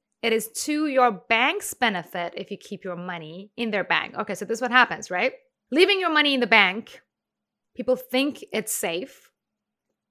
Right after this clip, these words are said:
but because of what we just talked about, inflation, leaving your money in the bank is like setting it your fi-, in, on fire. Because at this rate of inflation, which is seven percent right now,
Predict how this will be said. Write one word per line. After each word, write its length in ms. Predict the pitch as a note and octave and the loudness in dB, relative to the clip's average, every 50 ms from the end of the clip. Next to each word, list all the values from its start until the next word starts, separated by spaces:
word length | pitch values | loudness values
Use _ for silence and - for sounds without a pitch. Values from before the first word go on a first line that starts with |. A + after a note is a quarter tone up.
| _ _ _ _ - | _ _ _ _ -4
but 100 | A3 G3 | -2 -2
because 220 | A#3 - C4+ B3+ | 0 0 2 0
of 80 | A#3 G#3 | 2 0
what 120 | G#3+ G#3 | 0 -2
we 60 | G3 | -2
just 240 | F#3 - G#3+ G3 - | -4 -4 -4 -4 -2
talked 220 | - G3+ G#3 - - | 0 -2 -2 0 0
about, 340 | F#3+ F#3+ F3 F3+ F#3+ - - _ _ _ _ _ _ _ _ _ _ - | 2 2 4 4 2 0 -2 _ _ _ _ _ _ _ _ _ _ -12
inflation, 680 | G3+ G#3 - - A#3 C4+ G#4 G4+ - - D#3+ E3+ G#3+ A#3+ _ _ _ _ _ _ _ _ _ - | -12 -12 -6 0 2 2 2 2 0 -4 -6 -6 -8 -14 _ _ _ _ _ _ _ _ _ -6
leaving 400 | G#3+ A3 B3+ C#4 B3+ D4+ D4+ C#4 | -2 0 0 0 0 -2 -2 -2
your 100 | C4 B3 | -2 -2
money 220 | A#3+ A#3 A#3 A#3 | -2 -4 -4 -4
in 80 | A3 G#3 | -4 -4
the 60 | G3 | 2
bank 320 | E3+ G3+ F#3+ F#3+ F#3+ F#3 | 2 4 2 2 0 -4
is 120 | G3+ F#3+ F#3+ | -8 -4 -4
like 160 | F#3 F3+ - | -4 -4 -4
setting 300 | - - A3 G3+ G3 F#3 | -6 -6 -6 -6 -4 -6
it 80 | F3 | -4
your 160 | F3 F3 E3+ F3 | -4 -4 -4 -6
fi-, 180 | - - - - | -8 -12 -10 -8
in, 160 | F#3+ F#3+ - | -8 -10 -8
on 200 | - - F3+ E3+ | -6 -8 -8 -8
fire. 460 | - - G3 E3 D#3 - - - - _ _ _ _ _ _ _ - | -4 -2 -2 -2 -2 -4 -8 -12 -14 _ _ _ _ _ _ _ -8
Because 420 | - G#3 - - A3+ G3 F#3+ F#3 F#3 - | -8 -8 -4 -2 0 0 0 0 -2 -2
at 280 | - G3+ G3 F#3 D#3+ D#3+ | 0 2 2 2 0 0
this 240 | A3 A#3 - - - | 0 0 0 -2 -2
rate 180 | A3 G#3+ G#3+ | 0 0 2
of 140 | G#3 G3 F#3+ | 0 -2 -2
inflation, 480 | F#3+ F#3+ - - F#3+ F3+ G3+ F#3+ C4+ A#3+ | -4 -10 -6 -4 -2 -2 -2 -2 -2 -4
which 120 | G#3+ - | -4 -4
is 160 | G#3+ - - | -4 -6 -6
seven 440 | - - - E4+ E4+ E4 D#4+ D#4 C#4 | -6 2 6 8 8 8 6 2 0
percent 340 | - B3+ A3 - D4 C#4+ C4+ | 0 -2 -2 0 0 0 2
right 180 | A#3 G3 F3+ F3 | 2 2 2 2
now, 360 | E3 D3 D3+ D#3+ A3 E4 | 0 0 2 0 -2 -2